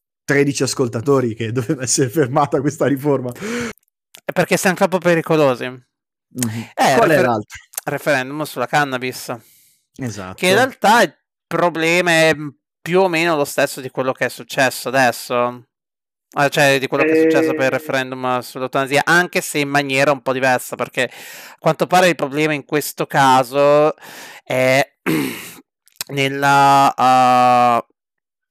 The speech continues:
Speaker 2: è stato fatto un errore proprio nella quesito che si è posto.
Speaker 3: Eh, non,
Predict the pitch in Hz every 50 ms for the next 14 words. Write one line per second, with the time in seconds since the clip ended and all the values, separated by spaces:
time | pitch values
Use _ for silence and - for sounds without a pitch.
0 | _ _ - 185 - - 202 175 - 160 - 180 - - 165 156 165 165 156 151
1 | 143 147 151 - 147 147 - 147 135 139 135 135 135 131 131 127 127 131 127 127
2 | 127 123 123 - - - - - 156 123 - 135 123 - 117 - - - 131 123
3 | 113 110 - - - 120 113 110 113 117 _ _ _ _ _ _ _ _ _ _
4 | _ _ _ _ _ _ _ _ _ _ _ _ _ - 160 160 165 165 165 165
5 | 165 165 160 156 156 156 156 160 165 165 165 170